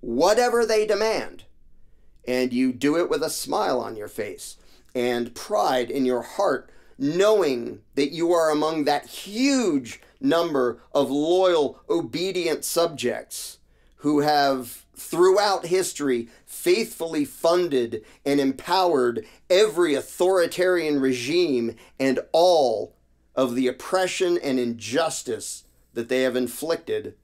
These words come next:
upon humanity. You should wear your unquestioning obedience and eagerness to pay tribute to your political masters as a badge of honor, an indication of how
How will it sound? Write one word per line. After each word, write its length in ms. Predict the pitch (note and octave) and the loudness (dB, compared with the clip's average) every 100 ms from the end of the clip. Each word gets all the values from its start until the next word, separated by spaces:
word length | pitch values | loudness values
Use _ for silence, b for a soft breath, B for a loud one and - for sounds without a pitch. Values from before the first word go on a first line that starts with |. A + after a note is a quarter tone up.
| _ | _
upon 360 | A#2 B2+ A#2 A#2 | -10 -6 -6 -4
humanity. 640 | A#2 B2 B2 A2+ - - _ _ _ b b b | -2 -2 -2 -4 -8 -16 _ _ _ b b b
You 180 | C3 C#3 | -4 -2
should 220 | D3 C#3+ | -2 -2
wear 280 | C#3+ F3+ F3 | 2 2 2
your 300 | D3 D3+ - | 2 -2 0
unquestioning 1040 | F#3+ G#3+ G3 - - F#3+ F#3+ - C#3+ C3+ | -2 0 -4 -8 -2 -2 -2 -4 -2 0
obedience 1000 | B2+ A#2+ - C#3 E3+ B2 A2+ - - - _ b b b b - | 0 -2 -4 -6 -2 -4 -6 -12 -14 -16 _ b b b b -2
and 240 | D3 D3 | 0 0
eagerness 600 | F#3+ G#3 F3 D#3 C3+ B2+ - | -2 -4 0 2 2 0 -4
to 100 | C#3 | -2
pay 240 | C#3+ C#3 | 0 0
tribute 680 | - - A#3+ G3+ C3 G#2+ - _ _ _ _ _ - | -2 -2 -2 0 -2 -4 -10 _ _ _ _ _ -2
to 100 | D3 | 2
your 160 | C#3 | 2
political 560 | C3+ D3+ E3 A#3 D#3 B2+ | 0 0 2 2 2 0
masters 500 | B2 B2 - B2+ B2+ B B | 0 -2 -2 -2 -2 B B
as 160 | F3 F#3+ | 0 0
a 80 | |
badge 420 | D#3+ G#3 A3 A#3 F#3+ | 0 -2 -2 -2 -4
of 140 | D3+ - | -6 -6
honor, 540 | G3 A3+ A3+ D#3+ A2 B B | -2 0 0 0 -2 B B
an 120 | G3+ A3 A3+ | -2 0 0
indication 800 | B3 B3 A3+ G3 A#3 - F3 | 0 -2 -2 0 0 -2 -2
of 80 | C3+ | -2
how 280 | D3 D#3 C#3+ | 0 0 -2